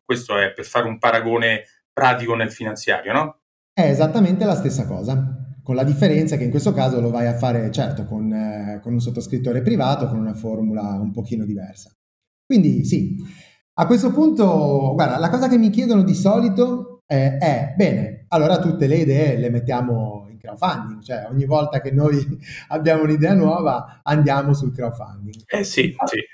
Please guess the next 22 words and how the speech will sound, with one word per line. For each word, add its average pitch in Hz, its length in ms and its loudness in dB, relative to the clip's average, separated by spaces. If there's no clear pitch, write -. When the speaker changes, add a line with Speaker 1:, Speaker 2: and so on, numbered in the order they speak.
Speaker 1:
eh 101 80 -8
sì. - 140 -8
Speaker 2:
eh 123 260 -6
sì. 127 120 -4
Qua 254 140 2
non 196 140 6
so 226 140 4
se, 165 340 4
se 143 360 2
pensi, 143 640 2
potrebbe 175 300 4
essere 165 200 2
interessante 156 460 4
raccontare, 156 1300 0
eh, 131 100 -6
la 139 240 2
mia 196 220 4
esperienza 180 640 4
nel 135 220 2
crowdfunding 175 1080 2
come 190 380 4
proponente. 143 1000 0